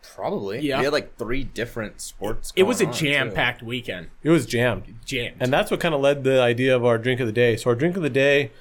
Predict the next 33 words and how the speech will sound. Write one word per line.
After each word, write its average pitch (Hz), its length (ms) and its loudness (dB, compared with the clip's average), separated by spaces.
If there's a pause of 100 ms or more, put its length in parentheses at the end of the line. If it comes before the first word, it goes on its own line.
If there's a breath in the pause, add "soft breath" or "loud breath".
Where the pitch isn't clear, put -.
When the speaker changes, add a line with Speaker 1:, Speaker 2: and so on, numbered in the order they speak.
(520 soft breath)
Speaker 3:
is 127 180 2
going 147 240 2
to 151 60 0
be, 143 500 0 (240)
um, 101 580 -8 (440)
what 156 360 0
drink 151 360 -2
you 147 160 0
will 135 120 2
drink 131 460 -2 (760)
if 127 220 -4
you 143 100 0
know 139 220 4
you're 160 140 4
gonna 156 100 2
be 151 80 0
on 147 80 2
the 135 60 0
couch 135 320 0
all 120 220 2
day 120 200 2
watching 117 320 0
twelve 113 260 4
hours 104 280 -4
of 92 60 -14
sports. - 500 -12
Speaker 1:
Right. 90 240 -14 (360)
Speaker 3:
So, 139 300 4
you 131 100 2
know, 127 120 4
usually 143 400 2
we 120 160 2
have 113 460 0